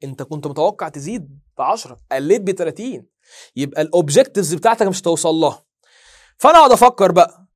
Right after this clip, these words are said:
إحنا كان هدفنا إن إحنا، آه، إن increase السيلز. طيب، إحنا كده أهدافنا مش هتتحقق،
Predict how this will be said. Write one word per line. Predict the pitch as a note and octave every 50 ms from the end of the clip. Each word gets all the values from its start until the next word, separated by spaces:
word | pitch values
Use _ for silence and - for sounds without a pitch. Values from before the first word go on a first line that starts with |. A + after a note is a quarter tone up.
| _ - E3+
إحنا | D#3 E3+ G3 G3
كان | B3+ C#4 D4
هدفنا | B3 A3+ A3 B3+ C4 - A3 A#3
إن | G#3+ G#3 A#3
إحنا، | C#4 C#4 A3 A#3 B3 C4 C4 B3 A#3 - -
آه، | G3+ G3 F#3 -
إن | G3 F#3+ F#3+ G3 G3+ G3+
increase | G3 F#3 G#3 B3 B3+ B3 G#3 - - -
السيلز. | F#3 F3+ - - G#3 F#3+ E3 C#3 A#2 A2 G#2 - - - - - _ _
طيب، | - C3 B2 A2 G2+ _ _ _ _ _ _ _ _ _ _
إحنا | - A#2+ A#2
كده | - D#3 C#3+ C3 B2 B2
أهدافنا | B2 C#3 D3 - - D3 D3 - _ _ _ _ _ _ _ _ _ _ _ _ _
مش | A#2+ C3 D3+ D#3 - - - - - - - - - _
هتتحقق، | _ - - - A#2 - - - - - _ _ _ _